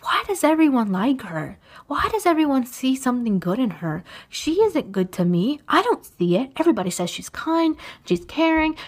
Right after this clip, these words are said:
and she's loving. But she isn't kind or caring or loving to me. She's mean, she puts me down, she gossips about me.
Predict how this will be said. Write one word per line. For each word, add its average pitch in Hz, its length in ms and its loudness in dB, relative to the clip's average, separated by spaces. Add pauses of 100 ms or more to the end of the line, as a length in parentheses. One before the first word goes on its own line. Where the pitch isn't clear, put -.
and 202 140 0
she's 175 160 -2
loving. 302 680 2 (240)
But 277 240 2 (180)
she - 280 -4 (100)
isn't - 260 -2
kind 185 340 -2
or 185 80 -6
caring 175 360 -6
or 170 100 -2
loving 170 320 0
to 170 140 -4
me. 202 420 -2 (320)
She's - 420 0 (260)
mean, 190 520 4 (120)
she - 160 -6
puts 208 280 -2
me 175 100 4
down, 175 460 0
she 233 120 -4
gossips 175 480 -2
about 277 240 0
me. 359 140 -4